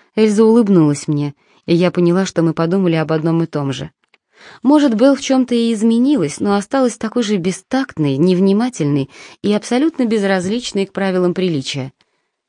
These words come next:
Я поспешно задала свой вопрос. Эльза, похоже, меня поняла. Ее взгляд уперся в закрытую дверь.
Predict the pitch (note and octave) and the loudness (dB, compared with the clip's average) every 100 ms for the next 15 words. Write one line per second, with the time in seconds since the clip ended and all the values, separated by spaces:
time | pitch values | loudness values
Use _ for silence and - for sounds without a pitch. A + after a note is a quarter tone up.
0 | _ - F3 D#3 D3+ - D3 - G3 - | _ -6 -2 0 -2 -4 -8 -2 -2 0
1 | E3 C#3+ - D3+ E3 D#3+ E3 E3 D#3 D#3 | 0 0 0 0 2 2 0 -2 -4 -4
2 | D#3 - B2+ - _ _ _ _ _ _ | -4 -6 -8 -10 _ _ _ _ _ _
3 | _ - F3+ E3 D#3+ - D3+ E3 D3+ D#3+ | _ 0 0 0 -2 -4 -2 0 2 2
4 | D#3+ D#3 D#3 D3+ D3 C3+ - _ _ _ | 2 2 0 -2 0 -2 -6 _ _ _
5 | _ - F3 F#3 E3+ F3+ G#3 E3 D#3 D#3+ | _ -4 0 2 0 -2 -2 -2 -2 -4
6 | - E3 E3 E3+ E3 E3+ D#3 D3+ C#3 | -2 -2 -2 0 -2 0 0 0 -2